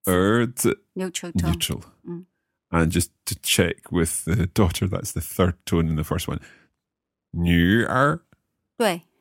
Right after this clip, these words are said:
Speaker 1: Okay. Right. I've learned how to say, "This is my father, this is my mother,"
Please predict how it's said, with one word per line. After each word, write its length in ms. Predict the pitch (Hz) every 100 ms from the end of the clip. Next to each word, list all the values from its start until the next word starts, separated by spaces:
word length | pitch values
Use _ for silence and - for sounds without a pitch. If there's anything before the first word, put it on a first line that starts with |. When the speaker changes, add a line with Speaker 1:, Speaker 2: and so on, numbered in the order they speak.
| _ _ _ _
Speaker 1:
Okay. 360 | - 90 76 73 - - - _ _ _ _ _ _ -
Right. 280 | 98 90 - _ _ _ _ _ -
I've 360 | 123 113 98 101
learned 300 | 131 147 170
how 100 | 139
to 140 | 135 123
say, 260 | 110 98
"This 200 | 90 92
is 80 | 85
my 100 | 85
father, 380 | 85 73 76 95
this 140 | 98
is 80 | 82
my 120 | 85
mother," 420 | 85 80 71 101